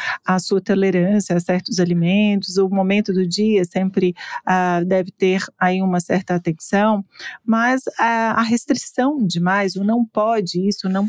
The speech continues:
pode aquilo, né? A gente tá falando sobre açúcares, a gente trouxe aí que as massas, os pães, os biscoitos são aí fontes,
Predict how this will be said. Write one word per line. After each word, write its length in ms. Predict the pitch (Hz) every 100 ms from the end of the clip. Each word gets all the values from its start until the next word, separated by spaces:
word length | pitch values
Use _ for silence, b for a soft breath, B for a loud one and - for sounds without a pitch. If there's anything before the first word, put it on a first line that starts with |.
| -
pode 400 | 180 202 214 190
aquilo, 380 | 175 - 214 202 B B B
né? 120 | 220 220
A 60 |
gente 200 | 220 233
tá 80 | -
falando 320 | 247 247 247
sobre 300 | 240 226 196
açúcares, 640 | 175 - 220 220 - 202 202
a 60 | 202
gente 300 | 202 208 -
trouxe 400 | 190 196 - 185
aí 340 | 185 196 208 -
que 300 | - 196 185 B B B
as 220 | 185 180
massas, 580 | 175 180 208 196 - 175
os 160 | 180 -
pães, 400 | 208 208 208 180
os 100 | 175
biscoitos 760 | 185 - 185 190 208 196 170 - B B
são 460 | - - 240 262 220
aí 180 | 190 202
fontes, 760 | - 202 208 208 - 170 -